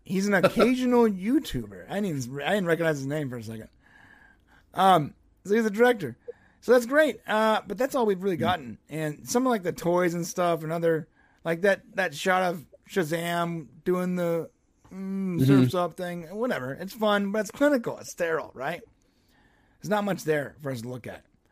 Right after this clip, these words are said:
Speaker 2: I kinda, you know, I know it's not good for our business,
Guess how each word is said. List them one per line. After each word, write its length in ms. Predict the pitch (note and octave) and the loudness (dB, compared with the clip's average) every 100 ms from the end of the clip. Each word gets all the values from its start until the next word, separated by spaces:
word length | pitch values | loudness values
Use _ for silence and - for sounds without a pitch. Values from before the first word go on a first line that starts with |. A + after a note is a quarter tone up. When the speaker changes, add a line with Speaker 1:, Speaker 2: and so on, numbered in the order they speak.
| _ _ _ _ _ - | _ _ _ _ _ -4
Speaker 2:
I 160 | D#3+ B3+ | 2 2
kinda, 420 | - D4 A#3 C#3 | 6 8 8 6
you 120 | D#3 | 6
know, 100 | D3+ | 8
I 120 | C3 E3+ | 8 8
know 140 | G3 | 6
it's 140 | D#3 | 6
not 180 | F3 B2 | 4 4
good 140 | B2 B2 | 4 4
for 140 | B2 | 4
our 180 | F2+ G2+ | 4 4
business, 600 | A#2 B2 C#3+ D3+ - | 4 4 4 2 -2